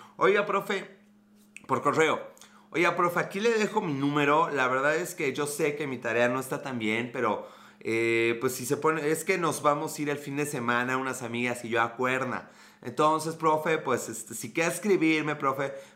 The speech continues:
para ver qué puedo hacer para no salir tan mal en mi calificación, profe". ¡No mames! Historia real.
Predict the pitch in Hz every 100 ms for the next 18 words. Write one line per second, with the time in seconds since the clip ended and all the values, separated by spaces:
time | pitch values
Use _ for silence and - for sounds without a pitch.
0 | - 123 127 131 131 160 - 151 147 147
1 | - 135 127 127 131 135 120 120 - 120
2 | 123 120 117 110 107 107 110 107 92 90
3 | - - 104 - 95 98 - 85 - -
4 | _ 220 247 247 220 226 247 240 247 240
5 | 226 226 185 - - - - - - -
6 | 127 110 98 110